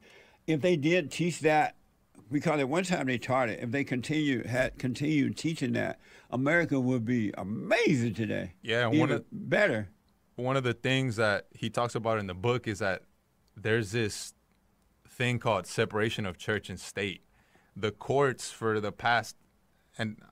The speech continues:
Speaker 2: I might be wrong, you know, I'm brown and slow, I'm not, I had to take
Speaker 1: <laughs>
Speaker 2: notes. But for the past, I would say, a hundred years or so, the courts have been ruling against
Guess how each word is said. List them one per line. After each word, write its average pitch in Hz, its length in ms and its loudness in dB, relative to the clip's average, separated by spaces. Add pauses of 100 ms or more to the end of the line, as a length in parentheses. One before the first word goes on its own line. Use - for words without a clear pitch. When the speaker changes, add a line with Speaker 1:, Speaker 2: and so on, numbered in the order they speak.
Speaker 2:
I 127 100 -2
might 147 200 2
be 104 80 0
wrong, 107 340 2
you 104 80 -4
know, 104 100 -2
I'm 101 100 -2
brown 98 200 0
and 87 80 -6
slow, 95 380 -2
I'm 90 200 -2
not, 90 340 -6 (100)
I 95 160 -6
had 107 180 2
to 92 60 -8
take - 240 -6
Speaker 1:
<laughs> - 20 2
Speaker 2:
notes. 101 440 0 (720)
But 113 220 4
for 123 140 0
the 110 80 2
past, 139 300 2
I 131 80 2
would 135 120 2
say, 135 120 0
a 110 60 2
hundred 120 300 0
years 120 320 0
or 113 60 -2
so, 107 260 -4
the 92 120 -8
courts 135 420 0
have 120 200 -2
been 107 220 -2
ruling 120 420 -2
against 117 760 -2